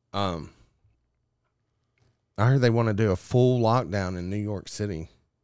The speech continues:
What's his name? Uh, the, uh, de Blasio?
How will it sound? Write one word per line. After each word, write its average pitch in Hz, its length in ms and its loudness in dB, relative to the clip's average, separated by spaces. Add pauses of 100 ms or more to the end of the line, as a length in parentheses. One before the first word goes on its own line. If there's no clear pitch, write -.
(1500)
What's 104 200 -2
his 101 160 -4
name? 104 320 -2
Uh, 82 260 -4 (840)
the, 90 280 -2
uh, 78 320 -6 (200)
de 87 80 -8
Blasio? 107 640 -2